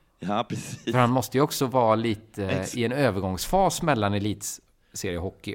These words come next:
Speaker 2: och rullstol.
Speaker 1: Exakt. Och jag undrar också så här, vad är det som gör att han ska hamna i rullstol?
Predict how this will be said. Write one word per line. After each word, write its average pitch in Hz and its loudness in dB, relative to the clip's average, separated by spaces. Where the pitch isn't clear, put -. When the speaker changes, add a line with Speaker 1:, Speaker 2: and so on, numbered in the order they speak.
Speaker 2:
och - -10
rullstol. 87 -6
Speaker 1:
Exakt. - -2
Och - 0
jag 123 2
undrar 151 -2
också 131 -6
så 127 -4
här, 104 -2
vad 120 0
är 113 -4
det 98 -8
som 113 -8
gör 107 -2
att 98 -8
han 92 -8
ska 104 -12
hamna 98 -6
i 90 -4
rullstol? 117 -4